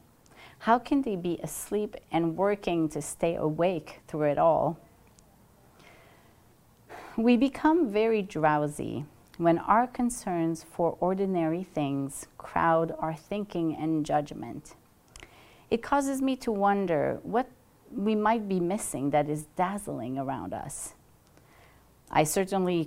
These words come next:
quickly notice the drivers that cause others to honk and yell out aggressive sentences. I also easily notice the little things that are annoying.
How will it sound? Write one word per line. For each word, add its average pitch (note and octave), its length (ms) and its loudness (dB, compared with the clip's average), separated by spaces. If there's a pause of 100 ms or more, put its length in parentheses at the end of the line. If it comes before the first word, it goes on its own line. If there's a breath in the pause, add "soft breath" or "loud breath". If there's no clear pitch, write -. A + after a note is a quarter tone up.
quickly G#3+ 480 0
notice D#3+ 420 4
the - 140 -4
drivers D3 800 2
that C#3 240 0
cause D#3 340 2
others D#3 400 2
to C#3+ 100 -4
honk F#3 460 0
and C#3 280 0
yell D#3 180 4
out D#3+ 220 4
aggressive D#3 640 -6
sentences. - 840 -8 (800 loud breath)
I F3+ 120 8
also F#3 380 6
easily F#3+ 380 4
notice F3 340 4
the F3 120 2
little G3+ 260 6
things F#3 340 2
that D#3+ 140 6
are D#3 160 4
annoying. E3 840 0